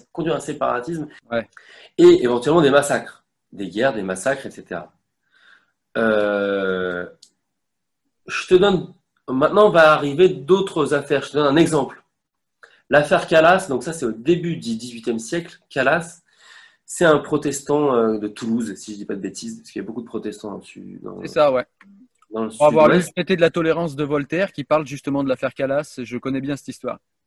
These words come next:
Speaker 1: Ouais. Euh, donc, il faut savoir qu'après la révocation, la révocation de l'édit de Nantes, il y aurait deux cent mille protestants qui auraient fui,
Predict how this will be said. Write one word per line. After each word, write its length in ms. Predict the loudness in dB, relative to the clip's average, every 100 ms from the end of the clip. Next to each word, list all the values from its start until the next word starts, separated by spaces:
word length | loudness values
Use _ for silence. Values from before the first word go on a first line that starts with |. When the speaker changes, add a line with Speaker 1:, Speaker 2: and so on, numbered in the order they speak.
| _ _ _ _ -8
Speaker 1:
Ouais. 320 | 2 4 4 0 _ _ _ _ _ _ 2
Euh, 420 | 6 8 8 8
donc, 240 | 6 4 2
il 80 | -2
faut 100 | 4
savoir 200 | 4 6
qu'après 400 | 4 4 4 6
la 80 |
révocation, 500 | 6 4 0 0 -2 -2
la 80 |
révocation 440 | -4 -2 0 0 -2
de 40 |
l'édit 140 | -4 0
de 60 |
Nantes, 260 | 0 0 0
il 40 |
y 20 |
aurait 260 | 0 0 2
deux 140 | 2
cent 220 | 2 0 -2
mille 160 | -2
protestants 440 | -4 -8 -6 -6 -6
qui 140 | -2
auraient 160 | -2 -2
fui, 360 | -6 -12 -14